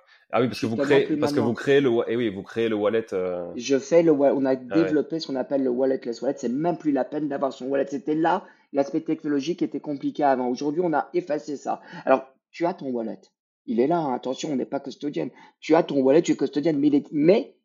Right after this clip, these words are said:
Speaker 2: il est caché derrière notre tech.
Speaker 1: Ouais, ouais, d'accord.
Speaker 2: Et ça,
Speaker 1: Je
Speaker 2: ça a
Speaker 1: comprends.
Speaker 2: été un tour de force, hein.
Speaker 1: Je comprends,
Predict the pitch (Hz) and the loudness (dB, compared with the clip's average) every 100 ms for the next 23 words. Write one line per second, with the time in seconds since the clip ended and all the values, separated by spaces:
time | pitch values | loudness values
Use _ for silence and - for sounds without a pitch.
0 | - - 170 170 - _ - 139 156 143 | -2 4 4 4 -4 _ -10 -8 -6 -4
1 | 135 127 - 87 - _ _ _ _ _ | -4 -6 -8 -12 -16 _ _ _ _ _
2 | - 95 104 101 92 95 95 - 139 143 | -8 -2 0 0 -2 -6 -8 0 2 4
3 | 139 120 147 - 135 131 107 92 - 110 | 2 4 4 2 0 0 -2 -8 -8 -12
4 | - _ _ _ 98 - 95 | -14 _ _ _ -12 -10 -12